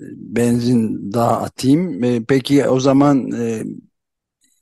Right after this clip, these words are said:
Ahdi Atik, e, e, Tevrat ya da İncil de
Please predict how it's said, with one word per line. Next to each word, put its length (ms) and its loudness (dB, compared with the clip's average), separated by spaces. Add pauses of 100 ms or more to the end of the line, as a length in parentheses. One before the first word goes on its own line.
(360)
Ahdi 400 0
Atik, 500 -4
e, 40 -4
e, 800 -6
Tevrat 520 0
ya 160 2
da 180 0
İncil 720 2
de 300 -2